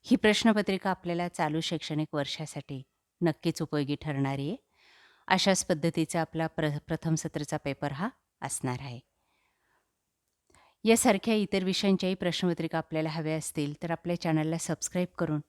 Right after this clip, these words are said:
डिस्क्रिप्शन बॉक्समध्ये दिलेली प्लेलिस्ट अवश्य पहा. एकूण साठ गुणांचा आपला हा पेपर आहे. त्यात पन्नास गुण लेखी कामासाठी असणार आहेत आणि दहा गुण प्रॅक्टिकल आणि ओरलसाठी.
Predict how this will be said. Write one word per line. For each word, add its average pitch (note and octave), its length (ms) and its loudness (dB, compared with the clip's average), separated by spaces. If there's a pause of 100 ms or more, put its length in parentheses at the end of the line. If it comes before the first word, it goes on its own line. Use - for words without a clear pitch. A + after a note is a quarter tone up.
(120)
डिस्क्रिप्शन F3 520 0
बॉक्समध्ये E3 520 2
दिलेली D3+ 320 0
प्लेलिस्ट D3+ 600 -4 (320)
अवश्य C3 380 -4
पहा. C3+ 300 -10 (1040)
एकूण G#3 280 6
साठ G#3+ 320 4
गुणांचा F#3+ 440 6
आपला F3+ 220 -4
हा E3 120 -4
पेपर D3+ 360 -4
आहे. D3+ 260 -6 (640)
त्यात F3+ 120 -2 (160)
पन्नास F#3 420 6
गुण G3 120 4
लेखी F#3+ 320 2
कामासाठी F3 580 0
असणार D#3 380 -2
आहेत G#3 100 -6 (140)
आणि D#3 180 4
दहा D3 320 -4
गुण A3 160 -2 (1700)
प्रॅक्टिकल E3+ 520 0 (100)
आणि E3+ 220 4 (120)
ओरलसाठी. C3 680 -2